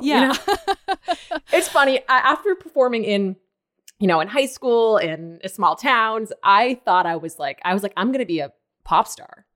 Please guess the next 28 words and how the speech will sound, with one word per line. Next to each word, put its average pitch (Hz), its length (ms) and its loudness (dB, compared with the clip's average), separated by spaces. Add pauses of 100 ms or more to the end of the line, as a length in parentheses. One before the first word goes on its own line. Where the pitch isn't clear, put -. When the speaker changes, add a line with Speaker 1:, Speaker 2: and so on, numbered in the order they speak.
Speaker 2:
Uh-huh. 226 280 -4 (380)
Speaker 1:
Like, 220 340 2
"I'm 240 600 2
going 214 380 4
to 202 100 -6
be 202 240 -6
a 175 60 0
professional 170 640 -4
singer. 156 360 -4
Like, 151 160 -8
I 185 200 0
am 220 380 -6 (120)
legit." 160 840 -6
Speaker 2:
Yeah. 226 260 -2 (540)
Speaker 1:
And 247 240 2
then 226 340 0 (200)
I 208 140 2
remember 196 360 -2
I 185 40 2
was 175 160 -4
going 226 220 -6
to 262 100 -6
audition 175 720 -6
at 165 140 -4
N 165 160 -4
Y 170 100 -4
U 156 360 -8 (300)
Speaker 2:
Uh-huh. 170 280 -12